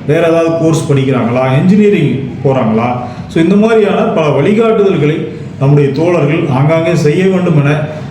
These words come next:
இந்த வீடியோ பதிவின் மூலமாக அன்போடு நான் கேட்டுக்கொள்கிறேன். நன்றி, வணக்கம்.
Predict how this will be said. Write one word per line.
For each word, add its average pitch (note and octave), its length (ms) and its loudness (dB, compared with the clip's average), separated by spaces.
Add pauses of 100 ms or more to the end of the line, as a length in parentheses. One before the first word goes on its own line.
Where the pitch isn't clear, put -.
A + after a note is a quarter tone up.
(140)
இந்த C#3+ 480 2 (280)
வீடியோ E3+ 280 2
பதிவின் F3+ 480 0
மூலமாக C3+ 460 0 (280)
அன்போடு D3 340 2
நான் B2+ 280 0
கேட்டுக்கொள்கிறேன். A2 680 -2 (320)
நன்றி, C#3 260 2
வணக்கம். - 380 -4